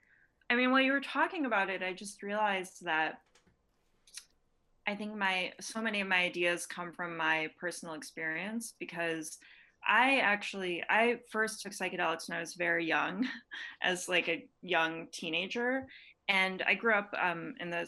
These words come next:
suburbs of Detroit. And so I was involved in the party scene there, which is, like, the tech-, techno scene. So I was going to these, like, rave parties, although we didn't really call them raves. But, um,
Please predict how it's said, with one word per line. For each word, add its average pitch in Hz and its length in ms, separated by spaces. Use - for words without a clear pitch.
suburbs 170 640
of 165 140
Detroit. 175 640
And 196 160
so 196 160
I 185 100
was 185 220
involved 180 480
in 175 140
the 165 80
party 196 340
scene 156 300
there, 143 440
which - 420
is, - 220
like, 156 220
the - 60
tech-, - 300
techno 185 320
scene. 151 400
So - 120
I 185 40
was 185 80
going 185 240
to 175 100
these, 165 240
like, 165 140
rave 208 320
parties, 151 500
although 190 160
we 170 80
didn't 175 320
really 160 200
call 160 200
them 151 120
raves. - 320
But, 180 180
um, 180 420